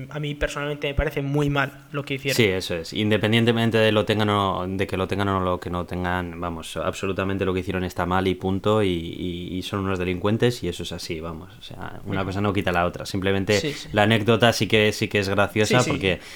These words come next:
Speaker 2: yo recuerdo haberla leído también y me hizo bastante gracia, la verdad.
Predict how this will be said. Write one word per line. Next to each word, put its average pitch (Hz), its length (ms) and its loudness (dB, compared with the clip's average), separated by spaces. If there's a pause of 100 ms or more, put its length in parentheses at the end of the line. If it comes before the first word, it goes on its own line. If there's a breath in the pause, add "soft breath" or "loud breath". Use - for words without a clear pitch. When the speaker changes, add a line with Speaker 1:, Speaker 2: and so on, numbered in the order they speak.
(180 loud breath)
Speaker 2:
yo 113 140 6
recuerdo 110 340 6
haberla 107 240 8
leído 104 300 6
también 107 480 4
y 95 160 2
me 92 100 -2
hizo 95 200 -2
bastante 90 380 -2
gracia, 85 380 -6
la 87 120 -12
verdad. 87 180 -8